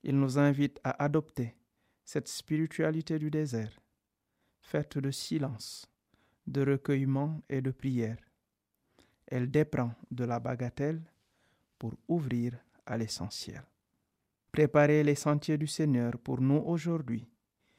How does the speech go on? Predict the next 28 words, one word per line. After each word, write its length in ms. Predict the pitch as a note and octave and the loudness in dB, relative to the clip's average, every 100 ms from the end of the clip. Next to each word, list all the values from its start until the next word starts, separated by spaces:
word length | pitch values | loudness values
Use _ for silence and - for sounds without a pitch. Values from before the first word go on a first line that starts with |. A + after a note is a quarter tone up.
| _ _ - | _ _ -14
c'est 260 | - C3+ | -2 0
vivre 500 | B2 C3 B2+ B2+ B2+ - - | 2 2 2 0 -2 -4 -2
en 180 | B2 | 2
homme 200 | B2 B2+ | 4 4
de 100 | B2+ | 2
prière, 480 | C3 - D#3 A2+ G#2+ - _ _ _ _ _ _ _ _ _ - | -2 -2 0 -2 -4 -14 _ _ _ _ _ _ _ _ _ -2
en 140 | C3 | 2
nous 180 | C3 B2+ | 2 0
appliquant 460 | B2 B2+ - C3 | -4 -6 -2 0
à 160 | A2+ B2 | 0 -2
rester 320 | B2 - B2+ | -4 -4 -8
fidèles 420 | - E3 C3 G#2+ - _ _ _ | -4 -4 -2 -2 -6 _ _ _
à 100 | B2 | -6
l'esprit 420 | A#2+ B2 - B2 A#2 | -4 -4 -4 -4 -2
de 100 | B2 | -2
Jésus-Christ 680 | D#3 F#3 F#3 - B2 B2+ _ _ _ _ _ _ _ | -2 -2 -2 -4 -6 -6 _ _ _ _ _ _ _
et 160 | C3+ B2+ | -4 0
en 100 | A#2 | 2
répandant 640 | C#3 D3+ F3 E3 C3+ C#3 - | 0 0 -2 0 0 -4 -6
autour 340 | B2+ D#3 E3+ | -4 -2 -2
de 140 | E3+ D#3+ | 0 0
nous 180 | A#2+ A2+ _ _ _ _ _ _ _ | 0 -6 _ _ _ _ _ _ _
son 220 | - C3 B2+ | -8 -2 0
message 500 | B2 - B2+ B2 B2 | -2 -2 -4 -4 -4
de 100 | D#3+ | -4
justice, 720 | D3+ C#3+ - A#2 B2 - - _ _ _ _ _ | -4 -10 -8 -8 -8 -12 -18 _ _ _ _ _
de 220 | C3 C#3 D3+ | -4 -2 0
paix 360 | - A#2+ A#2+ | 0 -2 -4